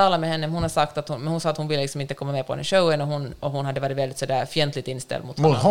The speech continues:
Speaker 2: hon? Hans
Speaker 1: Mot
Speaker 2: egen
Speaker 1: honom.
Speaker 2: show?
Speaker 1: Ja, mot, eh, ja.
Speaker 2: Va?
Speaker 1: Och, eh, och det här ledde till att, eh, folk som tittar på honom inte var så att, "Jaha, att, gud vad intressant det här är", utan han har fått, nu har Tucker Carlson fått otroligt mycket hat för det här.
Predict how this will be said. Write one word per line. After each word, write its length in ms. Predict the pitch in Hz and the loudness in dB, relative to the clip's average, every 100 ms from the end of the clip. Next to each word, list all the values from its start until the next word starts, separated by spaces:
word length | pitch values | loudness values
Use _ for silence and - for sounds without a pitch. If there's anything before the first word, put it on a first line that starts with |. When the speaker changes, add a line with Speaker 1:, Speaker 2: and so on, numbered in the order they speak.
| 147 | 6
Speaker 2:
hon? 20 | 123 | 4
Hans 140 | 147 | 4
Speaker 1:
Mot 100 | 165 | 4
Speaker 2:
egen 160 | 135 254 | 4 4
Speaker 1:
honom. 140 | 208 196 | 4 4
Speaker 2:
show? 180 | 90 - | 0 2
Speaker 1:
Ja, 220 | 220 220 - - | 2 2 -2 -2
mot, 300 | 247 226 202 | 2 2 4
eh, 60 | 196 - | 2 4
ja. 160 | 220 123 | 2 4
Speaker 2:
Va? 160 | 247 - - - - - - - - | 2 2 -6 -20 -20 -20 -20 -20 -20
Speaker 1:
Och, 360 | - 247 247 - | 2 2 4 8
eh, 320 | 233 220 214 220 - | 10 10 8 2 -4
och 100 | - | 0
det 80 | 226 | 0
här 260 | 233 349 277 | 4 4 6
ledde 480 | 196 170 151 151 - - _ - | 6 6 4 2 0 -10 _ -4
till 320 | 240 226 185 - | 2 2 2 0
att, 440 | 185 185 180 - | 2 2 0 -2
eh, 400 | 196 185 180 170 156 - | 2 4 6 4 2 -2
folk 300 | - 254 254 | 0 2 2
som 240 | - 185 180 | 0 0 0
tittar 300 | 269 - 185 | -2 0 2
på 80 | 170 | 2
honom 180 | 156 | 0
inte 140 | 175 170 | -2 -4
var 60 | |
så 140 | 165 170 | -2 -2
att, 120 | 165 | -2
"Jaha, 580 | 143 151 285 208 147 170 - | -6 -4 0 2 2 -2 -4
att, 260 | 165 165 - | -6 -6 -12
gud 300 | 175 170 185 | -12 -6 -2
vad 100 | 165 | -2
intressant 360 | 160 220 269 180 | -4 -4 -4 -2
det 60 | |
här 140 | 156 151 | -2 0
är", 180 | 143 - - - _ - | -2 -4 -14 -20 _ -4
utan 380 | 180 180 180 | -2 0 0
han 100 | 196 | 0
har 80 | 196 | -2
fått, 260 | 180 175 - | -2 -6 -4
nu 80 | 208 | -4
har 80 | |
Tucker 220 | 202 180 170 | -2 -4 0
Carlson 360 | 175 156 156 | 0 0 -2
fått 160 | 156 - | -6 -6
otroligt 520 | 185 190 202 208 143 | -6 -6 -2 0 0
mycket 220 | 143 - 147 | -2 -6 0
hat 320 | 143 90 - | 0 0 -6
för 120 | 123 | -8
det 80 | - | -4
här. 240 | 85 156 | -6 -6